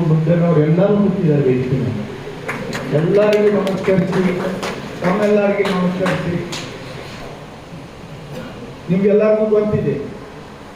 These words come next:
ನಾವು ಯಾಕೆ ಬಂದಿದ್ದೀವಿ ಅಂತ. ಮದುವೆ ಫಿಕ್ಸ್ ಆಗೈತಿ, ಏಳನೇ ತಾರೀಕು ಅಕ್ಕಿಗ ಹೋಗಿದ್ದಿದೆ. ತಾವೆಲ್ಲರೂ ಬರ್ಬೇಕು. ನಮ್ಮ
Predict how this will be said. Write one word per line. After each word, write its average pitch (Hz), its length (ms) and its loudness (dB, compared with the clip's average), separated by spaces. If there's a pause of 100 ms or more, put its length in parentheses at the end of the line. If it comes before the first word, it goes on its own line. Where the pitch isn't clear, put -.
(200)
ನಾವು 170 160 4
ಯಾಕೆ 175 320 2
ಬಂದಿದ್ದೀವಿ 147 480 4
ಅಂತ. 117 140 -4 (1120)
ಮದುವೆ 196 300 4 (100)
ಫಿಕ್ಸ್ 196 320 2
ಆಗೈತಿ, 180 340 2 (2250)
ಏಳನೇ 202 300 6 (100)
ತಾರೀಕು 190 300 4
ಅಕ್ಕಿಗ 180 320 2 (100)
ಹೋಗಿದ್ದಿದೆ. 175 600 4 (1300)
ತಾವೆಲ್ಲರೂ 196 580 6 (100)
ಬರ್ಬೇಕು. 196 480 4 (1700)
ನಮ್ಮ 180 160 6